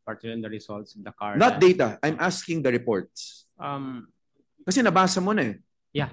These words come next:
Speaker 1: actually, there are a lot of challenges in the
Speaker 2: Correct.
Speaker 1: in the report.
Speaker 2: Alam mo nang may challenges po o alam na ng N C R, DepEd, bakit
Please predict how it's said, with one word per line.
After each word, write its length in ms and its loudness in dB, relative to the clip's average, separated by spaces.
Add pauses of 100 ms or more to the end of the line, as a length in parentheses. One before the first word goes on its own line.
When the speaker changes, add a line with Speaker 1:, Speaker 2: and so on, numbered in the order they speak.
(220)
Speaker 1:
actually, 560 -10
there 220 -4
are 20 -4
a 60 -4
lot 100 -6
of 80 -16
challenges 560 -12
in 80 -20
the 160 -20
Speaker 2:
Correct. 480 4
Speaker 1:
in 140 -16
the 100 -12
report. 80 2
Speaker 2:
Alam 220 6
mo 80 4
nang 160 4
may 100 2
challenges 640 -2
po 380 -4
o 100 2
alam 300 2
na 80 2
ng 160 -2
N 160 -2
C 240 -6
R, 500 0
DepEd, 540 -4 (320)
bakit 340 2